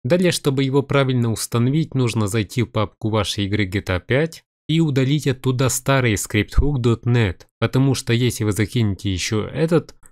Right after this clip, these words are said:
сюда, то, конечно же, он у вас работать не будет.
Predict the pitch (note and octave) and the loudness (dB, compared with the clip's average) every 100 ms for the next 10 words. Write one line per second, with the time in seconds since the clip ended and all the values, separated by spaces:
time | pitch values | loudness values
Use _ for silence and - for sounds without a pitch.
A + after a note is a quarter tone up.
0 | _ - C#3 B2+ C3 C3 A#2 G#2 - A2+ | _ -4 -2 0 0 0 0 -2 0 0
1 | C#3 - G#2 G#2+ G#2+ A2+ G#2 - G2 G#2 | 0 -2 -4 0 0 0 0 -2 -2 -2
2 | - G2 A2+ A2+ A2+ F#2+ E2+ | -2 -2 -2 0 0 -2 -4